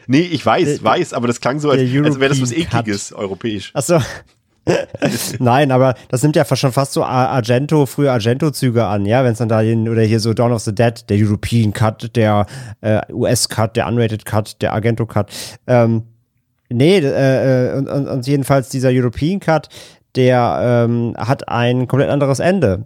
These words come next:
Speaker 2: Oder das heißt nicht komplett anders, aber, aber, ähm, doch ein wichtiger Bestandteil, Bestandteil, nämlich, äh, wie wir hier, äh, gehört haben von dir gerade, gibt's am Ende eben dieses großen Showdown und Billy fällt, äh, darüber kann ich auch nochmal sprechen,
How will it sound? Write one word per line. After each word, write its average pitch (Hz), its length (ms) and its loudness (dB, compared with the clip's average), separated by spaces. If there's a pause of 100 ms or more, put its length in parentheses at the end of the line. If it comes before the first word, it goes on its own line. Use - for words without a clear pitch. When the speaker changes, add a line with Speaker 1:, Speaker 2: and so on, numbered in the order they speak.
Speaker 2:
Oder 107 100 -2
das 104 180 2
heißt 101 100 -2
nicht 107 120 -2
komplett 113 240 0
anders, 107 280 2
aber, 104 340 2
aber, 104 380 0
ähm, 101 300 -2
doch 117 220 0
ein 117 280 -2
wichtiger 120 380 2
Bestandteil, 143 720 -2
Bestandteil, 110 540 0
nämlich, 110 440 0 (400)
äh, 120 220 2
wie 120 160 0
wir 120 60 4
hier, 120 440 2
äh, 110 240 -2
gehört 110 300 0
haben 127 160 0
von - 160 -6
dir 123 140 0
gerade, 123 480 2 (300)
gibt's 123 140 -2
am 120 100 0
Ende 117 200 2
eben 120 160 -2
dieses 117 220 -4
großen 123 260 -2
Showdown 151 520 2
und 127 200 -4
Billy 123 320 2
fällt, 127 560 0
äh, 113 240 0
darüber 107 240 -2
kann 110 140 -4
ich 101 100 -6
auch 110 60 -4
nochmal 120 160 0
sprechen, 117 480 -2